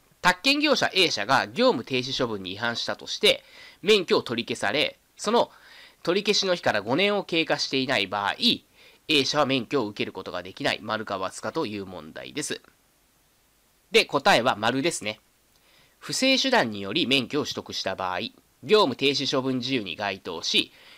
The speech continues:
情状が特に重い場合、業務停止処分に違反した場合、この三つのいずれかの理由によって免許を取り消された場合は、その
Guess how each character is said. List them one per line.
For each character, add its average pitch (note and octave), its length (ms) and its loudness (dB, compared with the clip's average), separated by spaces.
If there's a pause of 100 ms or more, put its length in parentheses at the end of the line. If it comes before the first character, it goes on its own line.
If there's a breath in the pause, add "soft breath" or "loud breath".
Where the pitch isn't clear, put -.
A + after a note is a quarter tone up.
情 E3 240 2
状 D#3+ 160 2
が D#3+ 140 -2
特 F#3+ 240 -4
に B2+ 180 -4
重 A2+ 300 -4
い G#2+ 100 -6
場 G2+ 220 -2
合、 G2 60 0 (680)
業 D#3+ 160 4
務 A2 180 2
停 C3+ 200 0
止 B2+ 220 -2
処 A#2+ 60 0
分 G2 220 -8
に F#2+ 140 -10
違 - 20 -12
反 A#2 220 -4
し - 100 -6
た G#2 100 -2
場 G2 200 -2
合、 E2 60 -2 (680 soft breath)
こ B3+ 100 6
の A#3+ 80 8
三 F#3 180 4
つ - 140 -2
の A3 100 6
い C#3 80 2
ず F#3+ 160 -4
れ C4 80 4
か A3 120 4
の A#2 120 0
理 G#2+ 160 -6
由 A2 160 -4
に G2+ 140 -6
よ G2 80 -6
っ - 200 -20
て D#3 160 6
免 C#3+ 220 2
許 G#2 120 -6
を - 20 -20
取 A#2+ 180 -4
り A#2+ 100 -6
消 - 40 -10
さ B2 100 -2
れ G2+ 80 -2
た F#2 100 -10
場 F#2+ 160 -4
合 G2 100 -4
は、 - 280 0 (480 soft breath)
そ - 160 2
の C4 220 6